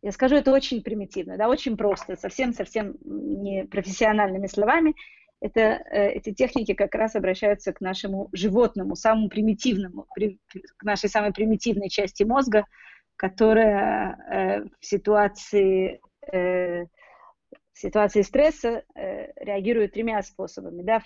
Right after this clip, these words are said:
freeze, fight и flight, то есть мы или зам-, или замираем, или, э, убегаем, или дерёмся, то с этой частью мозга, которая и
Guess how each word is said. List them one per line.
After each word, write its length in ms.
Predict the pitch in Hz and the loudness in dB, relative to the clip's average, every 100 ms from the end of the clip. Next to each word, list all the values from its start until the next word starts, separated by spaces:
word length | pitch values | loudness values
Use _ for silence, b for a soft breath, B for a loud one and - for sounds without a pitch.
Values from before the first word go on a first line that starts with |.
| - | -2
freeze, 300 | 220 208 - - _ | 0 0 -4 -20 _
fight 220 | 190 185 - | -2 -2 -4
и 40 | |
flight, 340 | 185 262 330 339 | -6 -2 -2 -2
то 80 | 190 | -6
есть 140 | - | -6
мы 160 | 208 196 | -6 -2
или 120 | 190 | -2
зам-, 200 | 190 190 | -2 -6
или 260 | - 185 202 | -8 -4 -2
замираем, 800 | 196 214 226 220 202 185 180 175 - _ _ _ _ _ - | 0 2 4 4 2 -2 -6 -12 -20 _ _ _ _ _ -10
или, 1000 | 220 214 214 214 208 202 392 403 427 - _ _ - | -6 -2 0 2 2 2 -2 -4 -16 -18 _ _ -8
э, 540 | 202 202 202 202 220 - | -4 -2 -2 -4 -6 -10
убегаем, 680 | - 185 226 226 202 185 180 | -6 0 2 4 6 4 0
или 140 | 185 | -2
дерёмся, 640 | 180 220 320 494 - 226 262 _ _ _ _ _ _ _ _ _ | 0 2 2 0 -6 -8 -8 _ _ _ _ _ _ _ _ _
то 420 | 240 220 214 - - | -2 0 0 -4 -8
с 120 | - | -2
этой 260 | 262 269 220 | 0 0 -2
частью 360 | 262 240 247 | -2 -2 -2
мозга, 360 | 277 392 269 202 | 0 2 2 2
которая 460 | 214 214 190 175 - | 2 4 2 2 -4
и 300 | 202 185 | -4 -4